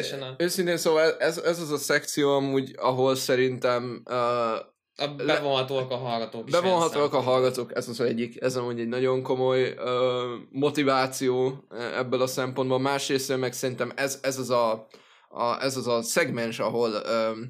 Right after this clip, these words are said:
Speaker 1: igazából szerintem betekintést nyerhet mindenki abba, hogy mi személy szerint mit hallgatunk,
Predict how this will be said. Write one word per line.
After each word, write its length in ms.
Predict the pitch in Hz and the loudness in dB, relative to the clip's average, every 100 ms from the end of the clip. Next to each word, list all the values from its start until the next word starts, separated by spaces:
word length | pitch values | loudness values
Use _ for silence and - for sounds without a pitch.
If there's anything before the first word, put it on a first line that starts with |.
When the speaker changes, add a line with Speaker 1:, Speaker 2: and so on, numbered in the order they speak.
| 131 - _ _ _ _ _ _ _ | -16 -20 _ _ _ _ _ _ _
Speaker 1:
igazából 880 | 151 151 135 131 127 131 127 120 - | 0 2 4 2 2 2 2 -4 -10
szerintem 420 | - 135 127 131 | -4 -4 -2 0
betekintést 680 | 139 139 127 131 117 123 120 | 0 -2 -4 -6 -4 -6 -4
nyerhet 380 | 123 120 123 117 | -2 -2 -2 -6
mindenki 400 | 131 123 117 127 | -6 -6 -4 -2
abba, 200 | 120 123 | -2 -2
hogy 200 | 120 117 | -4 -4
mi 140 | 135 | -4
személy 340 | 131 139 131 | -2 -2 -2
szerint 320 | 135 135 139 135 | -2 -4 -4 -4
mit 160 | 139 | -6
hallgatunk, 600 | - 147 139 139 151 156 | -2 0 0 -4 -4 -8